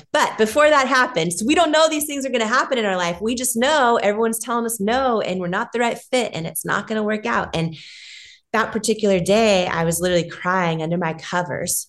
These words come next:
not knowing how our business was gonna make it. We were teetering, teetering on bankruptcy for a long time. And I, uh,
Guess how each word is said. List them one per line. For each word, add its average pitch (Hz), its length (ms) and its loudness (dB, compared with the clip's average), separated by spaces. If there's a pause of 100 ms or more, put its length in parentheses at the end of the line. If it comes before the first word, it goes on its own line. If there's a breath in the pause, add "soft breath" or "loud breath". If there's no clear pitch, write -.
not 165 300 0
knowing 160 200 -2
how 156 180 -4
our 139 100 -2
business 170 360 -2
was - 140 -12
gonna 131 160 -8
make 123 260 -10
it. 170 140 -2
We 135 80 -4
were 131 80 -2
teetering, 139 500 -4
teetering 156 320 -4
on 131 140 -6
bankruptcy 135 680 -6
for 135 140 -10
a 131 60 -6
long 175 320 -4
time. 135 400 -6 (560 loud breath)
And 160 560 0
I, 151 520 0
uh, 139 360 -2